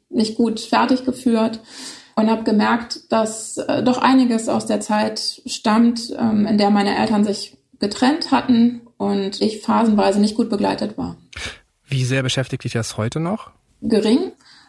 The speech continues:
Speaker 1: äh, weil ich jetzt nochmal eine Therapie angefangen hab und, äh, die Themen sehr gut bearbeitet habe, denke ich. Und, äh, die Arbeit an meinem Buch tatsächlich mit meiner Co-Autorin Julia Teek hat auch nochmal einen großen Teil dazu beigetragen, weil ich manche Dinge sortieren, aussprechen und auch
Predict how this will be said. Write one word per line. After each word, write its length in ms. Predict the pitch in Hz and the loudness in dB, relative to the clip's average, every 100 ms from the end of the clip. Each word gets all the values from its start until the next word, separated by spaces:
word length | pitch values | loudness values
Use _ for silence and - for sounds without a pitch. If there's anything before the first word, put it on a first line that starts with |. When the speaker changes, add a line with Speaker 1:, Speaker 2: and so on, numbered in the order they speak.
| _ | _
Speaker 1:
äh, 80 | - | -2
weil 480 | 214 214 208 208 208 - | 0 2 2 4 2 0
ich 160 | - | -4
jetzt 400 | - - 196 202 | -4 -2 0 2
nochmal 240 | 220 247 233 | 4 4 4
eine 80 | |
Therapie 460 | 226 220 208 - 214 | 0 -2 -2 -2 -2
angefangen 460 | 214 208 - 208 208 | 0 -2 -2 -4 -4
hab 140 | 208 | -4
und, 380 | - 190 196 - | -4 -4 -4 -4
äh, 240 | 202 196 | -2 0
die 100 | 196 | -2
Themen 380 | - 214 202 202 | 0 2 4 4
sehr 600 | 190 185 196 190 202 - | 4 4 4 2 -2 -4
gut 400 | 220 202 202 - - _ _ _ | -2 -2 -4 -14 -18 _ _ _
bearbeitet 720 | - 202 240 277 247 254 - | -2 2 4 4 2 -2 -2
habe, 260 | 220 214 | 0 0
denke 300 | 208 208 226 | 0 2 0
ich. 160 | 226 - | -2 0
Und, 320 | 208 208 208 | 2 2 0
äh, 280 | - 208 208 | -2 0 0
die 180 | 208 208 | 0 0
Arbeit 540 | 196 196 - 208 240 - | 2 -2 0 2 2 0
an 120 | 202 | 0
meinem 200 | 202 202 | 2 2
Buch 240 | 277 339 | 2 0
tatsächlich 460 | - 269 240 247 233 | -2 0 0 0 -2
mit 100 | 208 | 0
meiner 180 | 202 202 | -2 -2
Co-Autorin 680 | - 208 208 - 202 208 | 0 0 0 0 0 2
Julia 260 | 202 202 95 | 2 2 -2
Teek 420 | - 233 240 - - - - _ | -2 0 0 -4 -20 -20 -20 _
hat 240 | - 254 - | -2 0 2
auch 100 | 233 | 4
nochmal 240 | 247 196 | 4 2
einen 80 | 185 | -2
großen 280 | 180 185 208 | -4 -4 -6
Teil 240 | - 202 | -8 -8
dazu 320 | 196 196 - | -8 -10 -6
beigetragen, 800 | 185 185 185 196 - 185 180 196 | -2 -2 0 -4 -4 0 0 2
weil 120 | 196 | 0
ich 120 | 202 202 | 0 2
manche 280 | 208 240 | 2 2
Dinge 560 | 208 208 214 214 208 208 | 2 2 4 4 2 0
sortieren, 800 | - 208 208 277 269 240 240 247 - | -2 -4 0 4 4 6 4 4 2
aussprechen 920 | 208 247 - 214 214 220 208 208 208 | 0 0 -2 -4 -2 0 2 2 0
und 240 | - 202 202 | -2 -2 0
auch 340 | 190 - - | -2 -2 -12